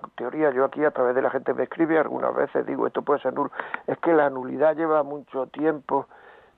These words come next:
y, y, y, y mucho dinero. Pues mucho dinero no, cada vez menos. Y tiempo alguno lleva, pero no tanto como la gente cree. Además,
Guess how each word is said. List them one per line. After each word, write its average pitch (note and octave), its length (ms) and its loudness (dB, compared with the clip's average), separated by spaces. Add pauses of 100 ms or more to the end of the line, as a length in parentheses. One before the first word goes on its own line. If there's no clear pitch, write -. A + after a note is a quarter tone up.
(100)
y, - 80 -8
y, A#2+ 1120 -6 (640)
y, - 60 -12
y - 80 -10
mucho C3 340 -2
dinero. C3+ 460 -4 (580)
Pues B2+ 140 -4
mucho D3 220 0
dinero D#3+ 440 2
no, C3 180 -2
cada C3 240 2
vez C3 160 0
menos. B2 440 -6
Y C3+ 120 -10
tiempo E3+ 520 0 (400)
alguno D#3+ 460 2
lleva, D3+ 480 0 (840)
pero D3 220 2
no E3 140 2
tanto E3 340 0
como C3+ 220 -2
la B2+ 100 0
gente A#2+ 340 -8
cree. A2 340 -8 (580)
Además, B2+ 480 0